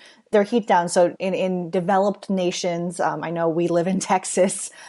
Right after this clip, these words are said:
really like my A C in the summer. That kind of behavior will need to change both on the individual and a societal level. And we're gonna need to see some rapid innovation in terms of technologies.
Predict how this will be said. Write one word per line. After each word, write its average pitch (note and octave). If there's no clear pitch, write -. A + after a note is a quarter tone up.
really G3
like A3
my B3+
A A#3+
C D4
in B3
the F3
summer. E3+
That G3
kind A#3+
of A3
behavior F3+
will F#3+
need E3+
to F3+
change F3
both F3
on F3+
the E3+
individual E3+
and D#3+
a D#3
societal D#3+
level. D3+
And A3+
we're A#3
gonna B3+
need B3
to G#3
see A#3+
some G3+
rapid G3
innovation F#3
in F3+
terms E3+
of E3+
technologies. D#3+